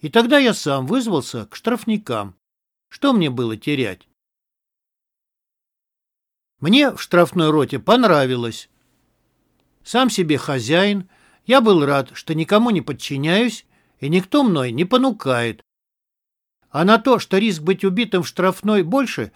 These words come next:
чем где-либо еще, я внимания не обращал. За два года на фронте к смерти стал относиться как фаталист, как к неизбежной части жизни. Я остался служить в этой сто тридцать восьмой О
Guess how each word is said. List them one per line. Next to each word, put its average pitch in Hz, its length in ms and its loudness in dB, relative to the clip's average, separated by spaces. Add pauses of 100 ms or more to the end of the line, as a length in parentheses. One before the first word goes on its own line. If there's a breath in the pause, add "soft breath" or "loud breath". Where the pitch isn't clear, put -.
(220 soft breath)
чем 175 260 0
где-либо 190 420 2
еще, 208 520 -2
я 196 200 0
внимания 220 460 0
не 190 100 0
обращал. 170 640 -4 (380 soft breath)
За 170 180 0
два 196 200 4
года 185 280 0
на 190 140 2
фронте 240 420 -2
к - 100 -10
смерти 214 420 -2
стал 185 340 -2
относиться 180 800 -6 (360 soft breath)
как 190 200 -2
фаталист, 196 640 -2 (340 soft breath)
как 165 220 -2
к - 40 -4
неизбежной 180 640 0
части 185 460 -4
жизни. 104 560 -8 (1800)
Я 220 220 4
остался 185 600 2
служить 151 500 -2
в 180 60 -2
этой 185 240 0
сто - 180 -2
тридцать 175 420 -4
восьмой 202 520 -2 (260 soft breath)
О 190 240 0